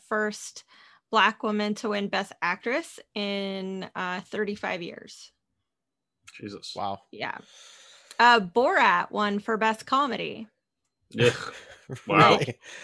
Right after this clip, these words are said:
Speaker 3: Okay.
Speaker 2: Pretty
Speaker 1: Yeah.
Speaker 2: slim pickings, I guess, if that won for Best Comedy, based on what I saw.
Speaker 3: Wow. Yeah. I mean, I,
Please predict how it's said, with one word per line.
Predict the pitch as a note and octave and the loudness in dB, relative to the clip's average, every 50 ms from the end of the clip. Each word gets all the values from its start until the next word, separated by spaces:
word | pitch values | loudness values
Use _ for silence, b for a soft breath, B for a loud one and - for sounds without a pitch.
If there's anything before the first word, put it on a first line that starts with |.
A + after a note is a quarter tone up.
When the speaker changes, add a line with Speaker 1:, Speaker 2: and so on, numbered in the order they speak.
| B B B - | B B B 4
Speaker 3:
Okay. | C#3+ D3+ D#3+ - - | 6 6 6 8 6
Speaker 2:
Pretty | - C#3 D3 | 6 6 6
Speaker 1:
Yeah. | - D4 F#4 | 8 8 8
Speaker 2:
slim | - - B3+ G#3 | 8 6 4 2
pickings, | - D#3+ D#3+ C#3+ B2+ B2+ A#2+ A#2 A2 | 2 0 2 2 4 4 4 6 6
I | A#2+ A2+ G#2+ | 6 6 6
guess, | A2 A2 G2 - - | 6 4 4 4 2
if | A2 G2 | 2 2
that | A2 A2 G#2+ G2+ | 4 4 4 4
won | A#2 A2 | 2 0
for | G2+ A2+ G2+ | 0 0 2
Best | G#2+ A2 G#2 - - | 4 4 4 2 2
Comedy, | A2 G#2 G2+ G2 F#2+ F#2 F#2 F#2 | 2 2 2 4 4 2 2 4
based | G2+ G2+ G2 - - | 2 2 2 0 -2
on | F#2+ | -4
what | F#2 F#2 | -2 -2
I | F#2 F#2 F#2 | 0 0 -2
saw. | - - F#2+ F#2 F#2 - B B B B B B B B - | -2 -4 -6 -6 -6 -8 B B B B B B B B -4
Speaker 3:
Wow. | G2 G#2+ A#2+ A#2+ A2 G2+ B B B B B B B B B B B B B | -2 0 2 2 0 0 B B B B B B B B B B B B B
Yeah. | - B2 C3 C3 C3+ C3 A#2+ - | 2 6 6 8 8 6 6 6
I | D#3+ E3+ | 6 8
mean, | F3+ F#3+ G3 F#3+ F#3 | 10 10 10 8 6
I, | - - | 2 -2